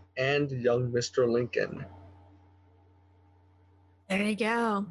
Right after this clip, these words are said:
Speaker 2: See, now people have variety. They can sample some of mine, some of yours. We got some good crossover in there.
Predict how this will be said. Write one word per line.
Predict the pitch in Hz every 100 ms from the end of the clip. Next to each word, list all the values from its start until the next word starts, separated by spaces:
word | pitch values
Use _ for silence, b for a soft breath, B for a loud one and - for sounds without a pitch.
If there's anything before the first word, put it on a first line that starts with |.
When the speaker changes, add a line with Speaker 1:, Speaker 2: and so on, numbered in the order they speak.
| 160 -
Speaker 2:
See, | - - 247 233 233
now | 220 220
people | 226 277 277
have | 269 247
variety. | 240 214 190 202 233 262 277
They | 247 220
can | 214 202 - -
sample | - - 226 220 240
some | 240 - 233
of | 220
mine, | 220 220 226 240
some | - 240
of | 220
yours. | 214 202 220 226
We |
got | 220 202
some | 214
good | 208 202
crossover | - 226 208 - 226 220 214
in | - 214
there. | 208 196 196 196 247